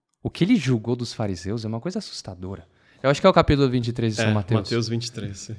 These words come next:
Speaker 1: Que ele vai dizendo, "Ai de vós, fariseus hipócritas." Ai de vós é uma maldição, hein?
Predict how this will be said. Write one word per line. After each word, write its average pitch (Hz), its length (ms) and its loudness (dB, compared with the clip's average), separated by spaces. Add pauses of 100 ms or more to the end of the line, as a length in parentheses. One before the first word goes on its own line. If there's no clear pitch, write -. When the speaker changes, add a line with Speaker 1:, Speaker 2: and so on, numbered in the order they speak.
Speaker 1:
Que - 100 -4
ele 120 100 0
vai 127 180 2
dizendo, 123 360 0
"Ai 156 160 4
de 151 200 0
vós, 123 360 2
fariseus 117 480 -2
hipócritas." 110 840 -8
Ai 143 120 2
de 147 100 0
vós 143 220 0
é 160 60 0
uma 156 140 0
maldição, 143 880 2
hein? 135 180 4